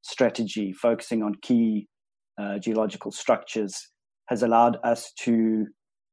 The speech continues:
to focus on the, what we think are the best pieces of ground,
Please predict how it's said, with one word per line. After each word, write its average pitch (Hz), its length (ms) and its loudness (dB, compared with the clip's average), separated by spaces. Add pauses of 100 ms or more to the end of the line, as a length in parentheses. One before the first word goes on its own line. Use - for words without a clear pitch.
(600)
to 160 80 0
focus 147 380 4
on 120 200 6
the, 110 320 2 (100)
what 117 200 0
we 113 80 2
think 107 180 0
are 110 60 0
the 104 80 -2
best 98 240 -6
pieces 92 220 -10
of 101 80 -6
ground, 90 340 -6